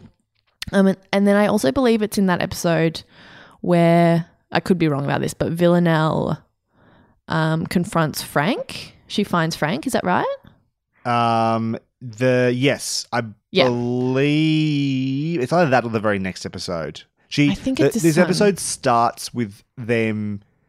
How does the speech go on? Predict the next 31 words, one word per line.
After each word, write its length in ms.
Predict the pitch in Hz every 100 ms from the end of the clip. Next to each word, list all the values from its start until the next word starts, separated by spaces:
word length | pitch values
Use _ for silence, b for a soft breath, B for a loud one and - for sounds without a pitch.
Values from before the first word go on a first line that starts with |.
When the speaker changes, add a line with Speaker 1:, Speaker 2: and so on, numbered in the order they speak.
| _ _
Speaker 2:
She's, 360 | - 131 127
well, 80 | 143
she's 140 | 127 123
gonna 160 | 131
shoot 300 | 120 - 123 -
Frank 280 | 120 110 113
in 80 |
the 80 | 104
back 180 | 98 101
of 60 | 104
the 60 |
car, 380 | 98 107 101 98
and 80 | 98
then 60 | 101
they 120 | 101
go 180 | 104 104
to 60 |
leave, 340 | 98 101 101 95
and 80 | 95
then 80 | 95
Eve 180 | 98
gets 220 | 92 90 107
out 120 | 90
and 100 | 87
starts 200 | 95 -
talking 240 | 104 92
to 100 | 92
her, 40 | 101
and 100 | 95
Villanelle 260 | 101 95
disappears. 640 | 90 87 - 98 101 151